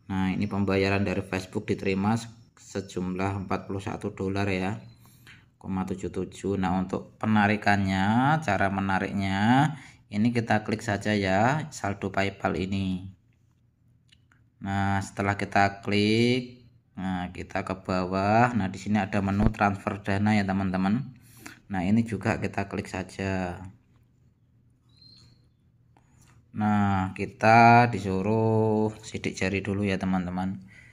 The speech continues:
Nah, nah, setelah itu di sini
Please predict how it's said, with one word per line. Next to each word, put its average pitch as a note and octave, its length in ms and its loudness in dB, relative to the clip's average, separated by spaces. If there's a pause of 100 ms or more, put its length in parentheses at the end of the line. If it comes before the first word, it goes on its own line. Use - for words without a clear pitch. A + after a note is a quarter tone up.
(2500)
Nah, F2 720 -10 (1300)
nah, G2+ 320 -2
setelah G2+ 320 0
itu G2 400 0 (1800)
di - 80 -12
sini G#2+ 460 6